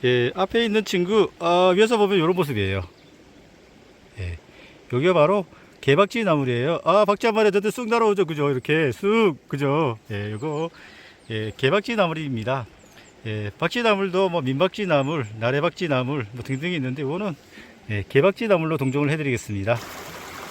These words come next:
아, 저는 개인적으로, 예, 박새가 이렇게 새 잎이 올라올 때가 참 멋있는 것 같아요. 이렇게 요랬다가 일 번, 이 번, 삼 번,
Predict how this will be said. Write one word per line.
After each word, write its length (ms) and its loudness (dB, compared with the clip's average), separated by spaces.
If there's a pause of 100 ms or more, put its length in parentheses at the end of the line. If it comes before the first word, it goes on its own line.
(1120)
아, 280 4
저는 260 4
개인적으로, 840 4
예, 260 4
박새가 540 4
이렇게 140 -2
새 160 2
잎이 360 2
올라올 260 4
때가 160 0
참 260 -6
멋있는 240 0
것 100 2
같아요. 300 -2
이렇게 400 -8 (720)
요랬다가 560 -2 (800)
일 220 2
번, 340 0 (680)
이 260 -4
번, 320 0 (200)
삼 260 -2
번, 200 2